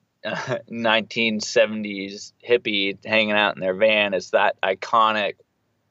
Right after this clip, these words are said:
Volkswagen, um, that is highly coveted nowadays. Um, and they are for,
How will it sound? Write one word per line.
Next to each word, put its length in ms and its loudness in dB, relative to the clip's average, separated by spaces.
Volkswagen, 1040 2
um, 440 -2
that 260 2
is 500 0
highly 600 2
coveted 640 0
nowadays. 840 0
Um, 400 2
and 160 0
they 160 4
are 480 4
for, 500 0